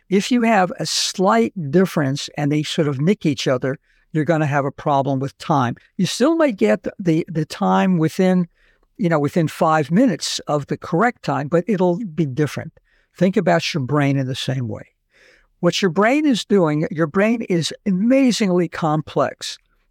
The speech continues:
And if someone tells you they understand it, I would look for another professional. We don't understand the brain, you know, from, from direct experience.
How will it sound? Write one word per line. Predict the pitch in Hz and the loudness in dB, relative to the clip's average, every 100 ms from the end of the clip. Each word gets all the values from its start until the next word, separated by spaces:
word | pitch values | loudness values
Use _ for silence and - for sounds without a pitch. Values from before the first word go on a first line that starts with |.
| _ | _
And | 160 156 175 | -2 -2 -2
if | 175 | -4
someone | - 208 254 254 | 0 0 2 0
tells | - 214 196 - | 0 0 0 0
you | 185 | 0
they | 165 160 | 0 0
understand | 165 151 - - 175 185 156 | 0 -2 -6 -2 2 2 0
it, | 143 143 - _ _ _ _ | 0 -4 -8 _ _ _ _
I | 160 156 | -4 0
would | 156 | 2
look | 156 147 | 0 0
for | - 143 | -2 0
another | 139 135 | 0 -2
professional. | 127 127 - 120 - 113 - _ 165 | -2 -4 -2 -4 -4 -8 -10 _ -8
We | |
don't | 127 185 190 180 | 0 2 2 2
understand | 151 156 147 - - 139 135 | -2 -2 -2 -4 -2 -2 -2
the | 131 | -4
brain, | 123 135 127 127 - _ _ _ _ _ _ _ _ _ | -2 0 0 -2 -6 _ _ _ _ _ _ _ _ _
you | - 156 | -2 0
know, | 143 | 0
from, | - 151 | 0 -2
from | - 143 | -2 0
direct | 151 139 143 - | 0 0 0 -2
experience. | 127 - 151 131 117 | -6 -4 -2 -2 -4